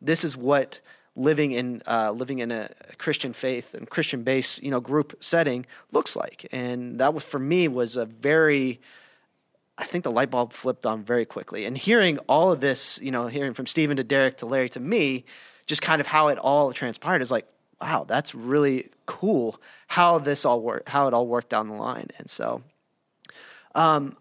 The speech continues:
I started very quickly jumping into, you know,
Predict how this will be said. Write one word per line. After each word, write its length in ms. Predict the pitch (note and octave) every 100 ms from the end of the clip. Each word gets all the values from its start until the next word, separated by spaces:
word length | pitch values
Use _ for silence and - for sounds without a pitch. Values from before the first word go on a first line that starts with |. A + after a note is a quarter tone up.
| _
I 160 | C#3+ F#3+
started 560 | - D3 C#3+ C3 C3+ -
very 340 | C3 D#3 F3
quickly 500 | - B2+ C3 C3 A#2 _ _ _ _
jumping 480 | A#2 C3 C#3 D3 C3+
into, 480 | C3 B2+ - B2 A#2+
you 100 | A#2+
know, 380 | B2 A#2 A2+